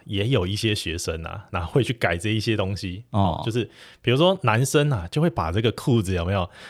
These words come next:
Speaker 1: 把它往下拉一点，然后改得松松垮垮的，就短裤嘛。
Speaker 2: 哦，
Speaker 1: 然后他就
Speaker 2: 打折。
Speaker 1: 哎，
Speaker 2: 哦。
Speaker 1: 他就会把它整个过膝，然后你把他上衣一拉起来，直接看到他的内裤，就四角裤，<laughs> 就是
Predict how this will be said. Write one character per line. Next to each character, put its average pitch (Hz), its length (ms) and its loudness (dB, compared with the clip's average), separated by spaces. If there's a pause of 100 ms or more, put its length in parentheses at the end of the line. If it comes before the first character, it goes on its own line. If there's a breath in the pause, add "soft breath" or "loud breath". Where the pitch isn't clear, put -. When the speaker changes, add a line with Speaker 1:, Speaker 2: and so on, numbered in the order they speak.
(100)
Speaker 1:
把 107 140 -4
它 175 100 2
往 98 260 0
下 170 220 -2
拉 156 240 -2
一 165 80 2
点， 92 300 -6
然 104 100 -6
后 139 100 -2
改 90 140 -2
得 90 100 -4
松 - 320 4
松 165 220 2
垮 104 260 -2
垮 80 240 -2
的， - 80 -10
就 - 120 -4
短 85 180 -4
裤 127 160 -2
嘛。 95 80 -2
Speaker 2:
哦， 131 560 0
Speaker 1:
然 131 80 4
后 170 60 6
他 185 100 4
就 170 60 6
Speaker 2:
打 113 60 8
折。 110 420 6 (140 loud breath)
Speaker 1:
哎， - 140 0
Speaker 2:
哦。 170 280 6
Speaker 1:
他 180 100 4
就 208 80 4
会 190 40 4
把 143 120 -2
它 - 80 0
整 117 160 -4
个 135 80 0 (220)
过 180 240 6
膝， 175 380 4
然 160 120 4
后 208 240 2
你 175 100 2
把 147 120 8
他 165 80 6
上 160 200 6
衣 147 60 4
一 151 80 6
拉 131 160 8
起 123 140 4
来， 92 100 4
直 87 60 -2
接 107 80 2
看 117 120 0
到 110 60 4
他 113 60 4
的 101 60 2
内 98 120 0
裤， 90 300 -8
就 98 100 -6
四 92 160 -4
角 85 160 -4
裤， - 140 -6 (160)
<laughs> - 160 -12
就 - 200 2
是 214 120 -2